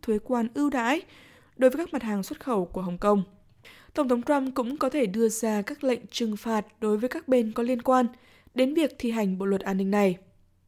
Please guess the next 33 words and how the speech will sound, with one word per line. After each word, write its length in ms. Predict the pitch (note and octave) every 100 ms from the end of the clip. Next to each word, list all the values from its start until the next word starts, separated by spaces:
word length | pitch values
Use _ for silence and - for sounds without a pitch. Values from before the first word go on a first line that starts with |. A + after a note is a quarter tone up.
| _ _ _ - _ _ _ _ _
Luật 200 | C#4+ C#4+
an 140 | - C#4
ninh 140 | C4+
quốc 120 | F4
gia 200 | E4 C#4+
mới 340 | B3+ A#3+ A3+ B3
do 220 | C4+ B3
chính 220 | A#3 G#3+
quyền 260 | C#4 C4 A3
Trung 200 | A#3 G#3+
Quốc 200 | D#4+ -
đưa 200 | A3+ B3+
ra 320 | B3 A#3 A3
đối 160 | G#3 G3+
với 100 | A3
Hồng 160 | C4
Kông 260 | G3+ A#3+ A3+ - - - _ E4
đã 180 | C4+
tạo 240 | C#4+ E4 A#3+
ra 260 | - A#3
một 180 | G#3+ G#3 -
tình 160 | F#3
trạng 240 | - G3 G3+
hỗn 320 | G#3 A3 C#4
loạn 240 | C#4 G#3+
mới 280 | G#3 G3 A#3
trên 200 | - A3
lãnh 180 | G3+ G3+
thổ 180 | B3 G3
bán 260 | E3 E3+
tự 80 | - -
trị 120 | -
này. 260 | F#3+ F3+